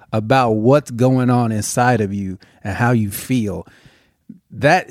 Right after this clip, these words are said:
I mean, it could save so many people if we just got over the, "Oh, I don't wanna look a certain way." And it's like, motherfucker, you already,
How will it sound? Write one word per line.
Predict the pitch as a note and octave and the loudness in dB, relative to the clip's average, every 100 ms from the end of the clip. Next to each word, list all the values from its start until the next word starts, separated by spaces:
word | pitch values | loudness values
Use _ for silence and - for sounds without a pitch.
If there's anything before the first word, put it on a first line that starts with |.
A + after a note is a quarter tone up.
| - | -8
I | D3 | -2
mean, | F3 F#3+ | 0 0
it | G3+ | 0
could | A3 F#3 | 2 0
save | - G3 G3+ F#3+ D3+ | 2 2 2 0 -2
so | - - F3 F#3 | -6 0 2 2
many | F3 D#3+ D3 | 2 0 -2
people | - F#3 D3+ A#2+ | -2 -6 0 0
if | A2+ | 2
we | C3 | 0
just | B2+ C3+ B2 | 2 0 2
got | C3 B2 | 0 2
over | C3 A#2 | 2 2
the, | A#2 A#2+ | 0 0
"Oh, | F#3 F#3 | 0 4
I | F#3 | 4
don't | F3+ F3 | 4 4
wanna | F3 E3+ | 4 4
look | F#3 - | 2 0
a | |
certain | D3 E3+ C3 A#2+ B2 | -4 -2 -2 -2 -2
way." | A2+ | -2
And | A2 | -2
it's | A2+ - | -4 -6
like, | C#3 | -4
motherfucker, | E3 - F#3+ | -4 -4 -4
you | F3 F3+ C#3+ | 0 2 4
already, | E3+ F3 E3+ D#3 | 4 4 2 0